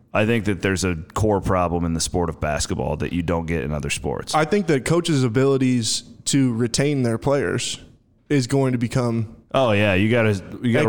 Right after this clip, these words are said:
Speaker 1: re-
Speaker 2: exponentially more important.
Speaker 1: which sucks for that, too, 'cause then you're basically recruiting guys during the year.
Speaker 2: Well, you know what that
Speaker 1: Fran McCaffrey
Speaker 2: I
Speaker 1: actually
Speaker 2: was just
Speaker 1: does
Speaker 2: gonna
Speaker 1: that very
Speaker 2: say,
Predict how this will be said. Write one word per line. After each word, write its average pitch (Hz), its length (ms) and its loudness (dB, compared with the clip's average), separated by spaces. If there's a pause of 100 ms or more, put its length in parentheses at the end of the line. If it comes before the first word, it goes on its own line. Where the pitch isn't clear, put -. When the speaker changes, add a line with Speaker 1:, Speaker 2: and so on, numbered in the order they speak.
Speaker 1:
re- 104 100 4
Speaker 2:
exponentially 135 420 2
more 120 180 2
important. 113 360 0
Speaker 1:
which - 240 0
sucks - 320 0
for 98 360 2
that, 101 360 0
too, 107 180 0
'cause 90 200 -4
then 101 140 2
you're 101 120 2
basically 98 440 0
recruiting 90 440 0
guys 82 260 -2
during 85 300 -2
the 71 80 -4
year. 76 360 -4
Speaker 2:
Well, 143 180 2
you 151 120 2
know 170 140 2
what 156 260 0
that 160 300 0 (480)
Speaker 1:
Fran 185 200 0
McCaffrey 147 440 0
Speaker 2:
I 180 120 2
Speaker 1:
actually 233 160 4
Speaker 2:
was 190 80 2
just - 180 0
Speaker 1:
does 107 240 2
Speaker 2:
gonna 113 40 2
Speaker 1:
that - 0 -
very 117 120 2
Speaker 2:
say, 113 40 2